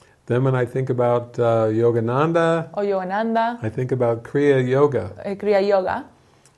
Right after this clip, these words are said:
Speaker 1: which involves, uh, postures,
Speaker 2: el cual involucra postura,
Speaker 1: breathing,
Speaker 2: respiración,
Speaker 1: uh, different types of, uh, repetitions
Speaker 2: diferentes tipos de repeticiones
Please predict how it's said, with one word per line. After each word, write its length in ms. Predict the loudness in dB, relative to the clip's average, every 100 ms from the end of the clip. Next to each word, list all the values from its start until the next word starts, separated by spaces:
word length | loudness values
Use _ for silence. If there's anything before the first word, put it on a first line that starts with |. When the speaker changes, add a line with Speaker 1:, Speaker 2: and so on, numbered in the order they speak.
| _
Speaker 1:
which 220 | -4 -2
involves, 580 | 0 4 4 4 2 -8 -20 -20 -20 _ -8
uh, 200 | -4 -4
postures, 1080 | -6 -4 0 0 -2 -2 2 4 2 0 -2
Speaker 2:
el 80 |
cual 140 | -2 -2
involucra 380 | 0 -2 -4 -6
postura, 720 | -10 -6 -2 0 -2 -4 -4
Speaker 1:
breathing, 720 | 0 4 4 2 -2 -4 -10
Speaker 2:
respiración, 1040 | -12 -10 -6 -6 -6 -4 -4 -4 -6 -8 -14 -10
Speaker 1:
uh, 260 | -4 -2 -4 0
different 460 | 0 0 -6 -8 -18 -6
types 360 | -2 -2 -2
of, 300 | -2 -2 -2
uh, 240 | 0 0 0
repetitions 800 | -2 -2 -6 -4 -4 -2 -6 -6
Speaker 2:
diferentes 420 | -6 -4 -4 -6
tipos 240 | -4 -4
de 60 | -4 -6
repeticiones 800 | -6 -8 -12 -8 -6 -6 -8